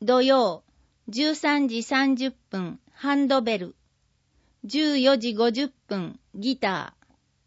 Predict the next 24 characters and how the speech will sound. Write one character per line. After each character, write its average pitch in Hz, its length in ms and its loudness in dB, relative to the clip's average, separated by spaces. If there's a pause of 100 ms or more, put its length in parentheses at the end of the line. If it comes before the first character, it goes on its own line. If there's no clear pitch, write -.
(520)
ー。 202 40 -12
十 302 240 0
三 285 380 2
日 208 480 -6
日 254 400 -2
曜、 233 340 0 (640)
十 285 300 -2
三 277 400 2
時、 185 300 -10 (340)
新 294 560 0
舞 262 160 0
踊。 170 380 -2 (2250)
ホ 262 180 -2
ワ 285 180 6
イ 240 220 0
エ。 165 200 0 (1600)
十 277 340 0
月 285 380 0
二 285 260 2
十 233 300 -2
九 285 160 -2
日 208 420 -2
土 214 160 0
曜、 226 380 0